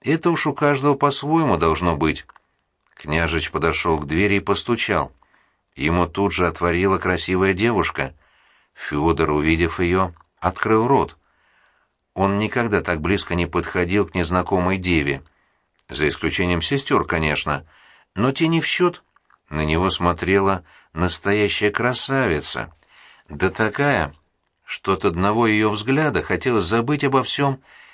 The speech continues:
и только и любоваться ей. Княжич и княжна долго смотрели друг на друга, не говоря ни слова. Княжна Евпроксинья, увидев Федора, тоже была поражена.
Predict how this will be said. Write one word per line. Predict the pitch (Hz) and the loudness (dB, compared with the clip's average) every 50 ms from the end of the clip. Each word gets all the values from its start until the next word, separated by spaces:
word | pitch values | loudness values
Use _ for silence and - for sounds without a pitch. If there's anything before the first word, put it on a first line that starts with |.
| - _ _ | -20 _ _
и | - 107 | -6 -6
только | 101 - 123 113 107 - - 113 | -2 0 0 0 0 0 0 0
и | 110 | 2
любоваться | 110 113 107 113 113 104 90 78 71 - - - 78 | 2 2 4 4 4 4 4 2 2 0 -2 -2 0
ей. | 76 73 71 71 69 - _ _ _ _ _ _ _ _ _ _ _ _ _ _ _ _ | 0 0 0 0 -2 -6 _ _ _ _ _ _ _ _ _ _ _ _ _ _ _ _
Княжич | - - - 76 78 87 92 92 87 87 90 80 - | -20 -12 -6 -2 0 0 0 0 0 -2 -2 -2 -2
и | 90 82 | -4 -4
княжна | - - 90 85 82 73 87 92 95 101 107 104 - _ _ _ _ _ _ - | -4 -2 -2 -2 -2 -2 0 0 0 0 0 -2 -6 _ _ _ _ _ _ -14
долго | 65 65 82 85 82 78 80 80 | -6 0 2 2 2 2 2 0
смотрели | 76 - 82 80 78 - 85 78 76 | 0 2 0 0 0 0 -2 -2 -2
друг | 73 76 85 - - - | 0 0 0 -2 0 -2
на | 82 76 | -4 -2
друга, | 73 87 90 95 95 95 101 98 95 _ _ - - - - _ - | 0 0 0 2 2 0 -2 -2 -2 _ _ -20 -20 -20 -20 _ -10
не | - 82 92 90 | -4 -2 -2 2
говоря | 82 92 87 95 92 92 90 | 2 2 2 4 2 2 2
ни | 92 107 | 0 0
слова. | 107 - - - 90 80 73 69 69 65 - _ _ _ _ _ _ _ _ _ _ _ _ _ _ _ _ _ _ _ _ _ _ _ _ _ | -2 -4 -2 0 0 2 2 2 0 -2 -4 _ _ _ _ _ _ _ _ _ _ _ _ _ _ _ _ _ _ _ _ _ _ _ _ _
Княжна | - - - 101 104 101 107 139 156 | -14 -4 0 2 2 2 2 0 0
Евпроксинья, | 165 160 147 - - 156 147 143 - - - 180 180 170 113 80 71 71 - _ _ _ - | 2 0 0 0 -2 -2 -2 -2 -4 -4 -2 0 2 2 2 0 0 -4 -8 _ _ _ -8
увидев | - 76 85 113 104 87 78 - | -4 -2 0 0 2 0 0 -2
Федора, | - - 104 123 127 135 131 123 123 117 _ - - - - _ _ _ - | -2 0 0 0 2 2 0 0 -2 -6 _ -20 -20 -20 -20 _ _ _ -2
тоже | - 165 175 147 110 98 | 2 2 2 4 2 2
была | 76 85 87 85 82 | 2 2 2 2 2
поражена. | 82 - 90 90 87 76 82 92 87 87 80 73 69 | 2 2 2 2 2 0 0 0 2 2 0 0 -2